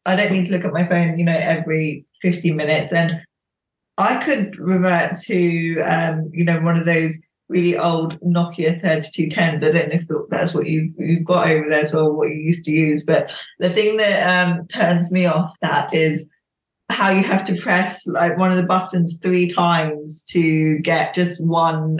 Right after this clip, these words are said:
one letter. So, um, yeah, the, the Nokia thirty-two ten is, is a no for me, but I will take your advice on board and, um, go for a little walk, or just even stand outside to get some fresh air, 'cause I'm sure that that will, um,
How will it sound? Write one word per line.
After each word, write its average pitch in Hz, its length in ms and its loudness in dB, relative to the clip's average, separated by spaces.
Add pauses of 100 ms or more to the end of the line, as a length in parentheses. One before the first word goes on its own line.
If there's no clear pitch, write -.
(100)
one 165 320 0
letter. 165 420 0
So, 151 380 0 (400)
um, 156 480 -2 (140)
yeah, 165 420 0
the, 170 380 0
the 175 120 2
Nokia 185 520 2
thirty-two 175 540 -2
ten 160 320 2
is, 160 160 0
is - 60 -2
a 165 40 2
no 160 300 2
for - 160 -6
me, 151 380 -2
but - 320 0 (320)
I 170 80 2
will 175 260 2
take 175 340 0
your 180 160 2
advice 165 480 0
on 160 180 -2
board 151 400 2
and, 151 420 -4 (420)
um, 151 560 -2
go 156 440 0
for - 180 -4
a 160 60 2
little 156 200 2
walk, 151 380 -2
or 185 380 2
just 254 240 -2
even 202 320 2
stand 180 340 0
outside 175 460 0
to 151 100 -6
get - 300 -2
some 160 220 -2
fresh - 300 -2
air, 156 260 2
'cause - 140 -6
I'm 165 120 2
sure 170 400 2
that 156 160 0
that 151 260 0
will, 151 300 2
um, 143 500 -4